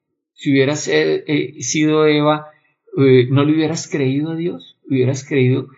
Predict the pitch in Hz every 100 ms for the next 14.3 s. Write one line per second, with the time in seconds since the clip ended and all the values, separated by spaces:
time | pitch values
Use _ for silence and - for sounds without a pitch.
0 | _ _ _ 147 135 139 147 147 160 139
1 | 139 - _ 147 127 156 135 147 147 143
2 | 139 120 123 _ 165 143 131 139 156 226
3 | - _ _ _ _ _ - 135 381 247
4 | 262 254 254 233 190 190 220 226 226 208
5 | 180 - - 131 170 175 190 - 214 220
6 | 285 233 127 - _ _ _ _ _ _
7 | 170 262 262 220 202 202 214 208 190 175
8 | 185 196 190 180 170 214 214 123 123 _
9 | _ _ _ _ 127 135 151 156 127 165
10 | - _ _ _ _ 120 117 120 127 123
11 | 131 123 127 120 117 131 - - _ _
12 | _ _ _ _ _ _ _ _ _ _
13 | - 143 147 160 165 135 170 165 165 151
14 | 123 123